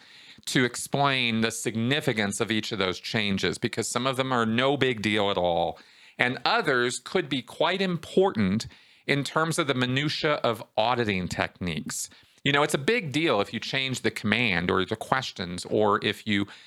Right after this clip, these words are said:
change certain parts of the processes in auditing. And some of these changes that were suggested by the,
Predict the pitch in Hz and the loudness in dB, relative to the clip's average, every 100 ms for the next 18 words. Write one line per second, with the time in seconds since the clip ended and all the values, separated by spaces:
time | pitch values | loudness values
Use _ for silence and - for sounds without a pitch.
0 | - - - 151 151 143 - 143 113 101 | -14 -4 0 0 0 -4 -2 -2 -2 -2
1 | - 139 - 113 98 - - 151 170 - | 0 0 -2 -6 -6 -2 2 2 2 0
2 | 107 - 104 92 95 - _ _ _ _ | -2 0 0 0 -2 -8 _ _ _ _
3 | 156 147 143 - 175 165 104 85 67 - | 2 2 2 2 2 2 0 -2 -4 -2
4 | 117 123 - 165 185 139 131 - - 107 | 0 0 0 0 0 0 -4 -2 0 0
5 | 101 113 113 113 110 107 - 107 95 92 | 0 -2 0 0 2 0 0 -2 0 0
6 | - 98 92 95 92 90 | -2 -2 0 2 2 0